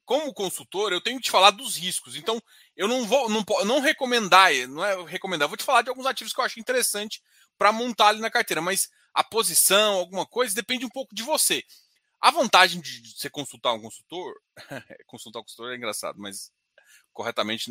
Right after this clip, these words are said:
não tá tão errado. A vantagem de você consultar é que o cara vai ler você um pouquinho e vai te dizer um pouquinho como, como fazer essa leitura do meu momento de mercado e do seu,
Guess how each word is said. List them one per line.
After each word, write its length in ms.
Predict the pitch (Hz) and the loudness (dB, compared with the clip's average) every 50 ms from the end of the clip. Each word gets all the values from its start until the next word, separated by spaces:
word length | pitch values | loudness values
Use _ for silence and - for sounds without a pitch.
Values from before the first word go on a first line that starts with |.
| 113 - | -12 -12
não 180 | 98 123 120 113 | -12 -12 -6 -4
tá 140 | - 113 | -2 -2
tão 180 | - - 120 113 | -2 -4 -6 -6
errado. 300 | 104 101 82 65 - _ - - - _ _ _ _ _ _ _ - - - | -6 -6 -8 -8 -10 _ -20 -20 -20 _ _ _ _ _ _ _ -10 -2 2
A 60 | 247 | 4
vantagem 280 | 214 262 233 208 196 185 | 4 6 6 8 6 6
de 40 | - | 4
você 60 | 180 | 0
consultar 460 | - 175 151 127 127 - 170 190 233 | -8 -10 -10 -10 -2 0 2 2 2
é 40 | 220 | 0
que 80 | - 247 | -4 0
o 40 | |
cara 220 | 196 240 226 240 226 | 4 6 6 6 6
vai 140 | 233 247 247 | 4 2 0
ler 320 | 226 190 185 214 262 269 | 0 2 4 4 4 4
você 280 | 196 185 160 - - 156 | 2 -2 -6 -6 -6 -6
um 80 | 151 | -8
pouquinho 460 | 143 135 123 - - 190 220 202 - - _ _ _ - _ _ | -10 -12 -14 -12 -10 -8 -8 -8 -10 -12 _ _ _ -20 _ _
e 40 | 240 | -2
vai 220 | 220 220 226 240 | 4 6 6 6
te 160 | 233 - - 269 | 6 4 -4 -6
dizer 420 | 269 277 254 220 - 190 208 240 | -6 -2 0 2 4 6 6 4
um 80 | 262 247 | 4 0
pouquinho 400 | - 254 - - - 240 254 226 | -8 -12 -12 -10 -8 -8 -8 -6
como, 360 | - 240 240 247 254 285 - _ _ _ _ _ _ _ _ | -6 -4 -4 -4 -4 -6 -8 _ _ _ _ _ _ _ _
como 280 | - 233 247 269 285 | -2 -2 0 0 0
fazer 220 | - - 262 226 240 | -2 -2 0 2 2
essa 140 | 233 - 247 | 2 2 2
leitura 640 | 247 247 233 175 _ - 214 226 240 247 247 233 - _ _ _ _ 151 | 0 -2 -4 -8 _ -12 -10 0 2 2 2 2 0 _ _ _ _ -8
do 80 | 220 269 | -4 -2
meu 140 | 302 294 262 | 0 2 2
momento 180 | 226 226 220 | 2 0 -2
de 80 | - - | -2 -2
mercado 420 | 208 175 - - 214 247 285 233 | -2 0 4 6 6 6 6 4
e 60 | 240 233 | 0 -10
do 160 | 226 294 285 | -10 -6 -4
seu, 420 | - - - 285 339 330 254 196 | -2 0 2 2 2 2 0 -6